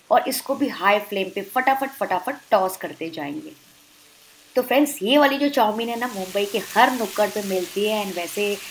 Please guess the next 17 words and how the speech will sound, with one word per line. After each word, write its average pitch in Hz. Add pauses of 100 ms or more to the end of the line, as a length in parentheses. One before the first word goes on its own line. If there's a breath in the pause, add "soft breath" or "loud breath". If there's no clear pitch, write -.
(300 loud breath)
अ, 165
मैं 190
अपने 202
दोस्तों 165
के 208
साथ 190
भी 214
कॉलेज 175
के 196
बाहर 175
खाती 165
थी, 196
एक 190
स्टॉल 196
है 202
वहाँ 180
पे 226